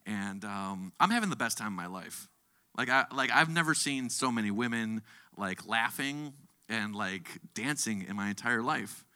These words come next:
You know, I'm just a kid. I don't know what, like, what, uh, to expect. Like, I, I, I, I vivid-, I vividly remember just everyone having a great time,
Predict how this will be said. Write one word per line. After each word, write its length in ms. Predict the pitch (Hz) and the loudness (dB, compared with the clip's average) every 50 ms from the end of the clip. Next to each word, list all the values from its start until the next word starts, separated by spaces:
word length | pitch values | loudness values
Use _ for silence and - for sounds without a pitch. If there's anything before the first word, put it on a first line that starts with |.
| _ _ _ _ _ - | _ _ _ _ _ -6
You 80 | 104 | -2
know, 60 | 117 123 | 2 2
I'm 140 | 131 170 | 2 2
just 160 | 175 170 156 - | 2 0 -2 -2
a 60 | 208 | -6
kid. 360 | - - - 190 190 156 117 | -8 -6 -4 0 0 0 0
I 120 | 92 104 | 2 0
don't 120 | 117 123 123 | 0 0 0
know 100 | 127 120 | 0 0
what, 160 | 120 120 107 - - - - | 0 -2 -2 -4 -10 -14 -8
like, 180 | 95 104 104 - - | -6 -6 -6 -6 -4
what, 260 | 110 117 110 - - | -4 -4 -4 -2 -2
uh, 200 | 110 104 104 101 101 - | -2 -2 -2 -2 -4 -4
to 120 | - 98 | -6 -6
expect. 540 | 90 - - - - 76 - - - - - _ _ - - - - - - _ _ _ _ _ _ - | -4 -2 -4 -4 -4 -4 -6 -8 -14 -18 -18 _ _ -20 -20 -20 -20 -20 -20 _ _ _ _ _ _ -6
Like, 140 | 98 101 101 | -4 -2 -2
I, 360 | 98 101 107 - 117 117 113 - | 0 0 0 2 2 2 2 2
I, 100 | 107 110 | 0 0
I, 160 | 107 - 107 | 0 2 0
I 40 | 113 | -2
vivid-, 420 | 104 101 104 123 139 143 135 127 120 _ - | -2 -2 -2 -4 -4 -2 -6 -6 -6 _ -8
I 60 | 98 | -8
vividly 480 | 101 95 95 127 147 170 165 139 143 135 | -6 -2 -2 0 0 0 -2 -2 -4 -2
remember 600 | 120 113 107 107 113 117 110 101 95 95 92 - - - - - - - | -2 -2 0 0 0 -2 -2 -2 -4 -4 -6 -8 -12 -20 -20 -20 -18 -12
just 220 | - - 113 - - - | -6 -4 -4 -4 -4 -6
everyone 400 | 120 131 135 131 120 120 113 98 | -6 -4 -4 -4 -4 -4 -4 -6
having 400 | - - - 110 117 110 113 104 | -6 -8 -6 -6 -4 -4 -4 -4
a 60 | 92 | -4
great 360 | 90 85 107 104 110 113 - | -6 -4 -2 -2 -2 -2 -4
time, 420 | - - 107 107 104 98 98 98 | -4 -4 -2 -2 0 0 -2 -4